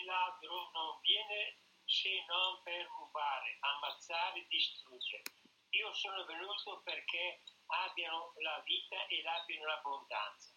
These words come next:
Io sono il buon pastore. Il buon pastore dà la sua vita per le pecore. Il mercenario, che non è pastore, a cui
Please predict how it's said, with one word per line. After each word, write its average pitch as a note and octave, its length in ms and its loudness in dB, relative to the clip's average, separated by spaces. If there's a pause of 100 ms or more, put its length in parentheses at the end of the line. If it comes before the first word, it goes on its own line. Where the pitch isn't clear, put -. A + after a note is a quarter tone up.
(160)
Io G#3 200 6
sono F#3+ 360 2
il E3 160 -4
buon D#3 320 -2
pastore. A#2+ 600 0
Il - 160 4
buon - 280 2
pastore - 640 -2
dà E3+ 240 2 (240)
la D#3 160 0
sua D#3 320 2
vita - 320 -4
per E3+ 160 -8
le D3+ 240 -4
pecore. - 560 -4 (240)
Il G3 240 2
mercenario, D3+ 960 0
che D#3 160 -6
non D#3 160 0
è E3 160 2
pastore, F#3+ 720 -2 (400)
a D3+ 160 -2
cui G3 160 0